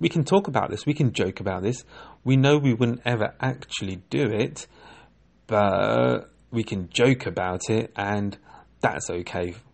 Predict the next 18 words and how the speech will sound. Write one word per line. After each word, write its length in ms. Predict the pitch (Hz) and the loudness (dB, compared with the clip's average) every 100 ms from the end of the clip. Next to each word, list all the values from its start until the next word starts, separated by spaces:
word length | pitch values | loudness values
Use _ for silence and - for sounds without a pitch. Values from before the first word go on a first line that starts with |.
| _ _ _ _ _ _ _ _ _ _ _ _ | _ _ _ _ _ _ _ _ _ _ _ _
And 380 | 113 113 110 - _ _ _ - | 0 0 -2 -6 _ _ _ 2
I 80 | |
look 240 | 127 135 - | 4 4 2
back 240 | 139 - | -6 -4
on 100 | 113 | -2
it 120 | 101 101 | -2 -2
and 100 | 104 | -2
I 60 | |
think 340 | 101 147 156 127 | 0 0 0 -2
about 340 | 95 101 - | -4 -4 -6
it 20 | |
and 140 | 104 101 | -6 -6
I 60 | |
just 200 | 107 - | -6 -4
go, 400 | 120 110 110 107 - - - - - | 0 2 2 0 -4 -16 -20 -20 0
"Wow, 320 | 113 127 98 | 4 4 4
that's," 460 | 107 - - - - _ _ _ _ _ _ _ _ _ _ _ _ _ _ _ _ | 2 0 -4 -12 -14 _ _ _ _ _ _ _ _ _ _ _ _ _ _ _ _
I, 180 | 120 117 | -4 -4